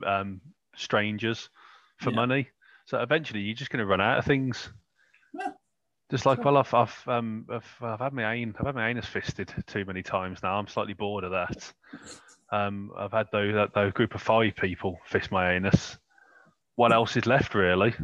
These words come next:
Speaker 2: One finger each.
Speaker 1: Yeah, exactly. <laughs> It's, yeah, the,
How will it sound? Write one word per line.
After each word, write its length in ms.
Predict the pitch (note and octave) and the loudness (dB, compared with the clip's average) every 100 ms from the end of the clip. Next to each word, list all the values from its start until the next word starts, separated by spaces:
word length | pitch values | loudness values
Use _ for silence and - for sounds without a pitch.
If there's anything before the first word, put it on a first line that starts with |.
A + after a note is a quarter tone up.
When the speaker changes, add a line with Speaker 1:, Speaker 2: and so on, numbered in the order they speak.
| - - | -8 -10
Speaker 2:
One 180 | - C#3 | -6 -6
finger 340 | - C3+ C3 C3 | -4 -4 -4 -4
each. 400 | C3+ - - - _ _ _ | -4 -8 -12 -16 _ _ _
Speaker 1:
Yeah, 140 | C#3 A#2+ _ _ | 2 2 _ _
exactly. 560 | C3+ B2 C3+ - - D3 | -4 4 4 4 2 0
<laughs> 120 | - F#2+ - - - _ _ _ - - - - - - - - | 0 -10 -14 -16 -18 _ _ _ -20 -8 -8 -8 -12 -4 -4 2
It's, 200 | D3 - | 2 6
yeah, 100 | C#3 | 6
the, 180 | B2 | 6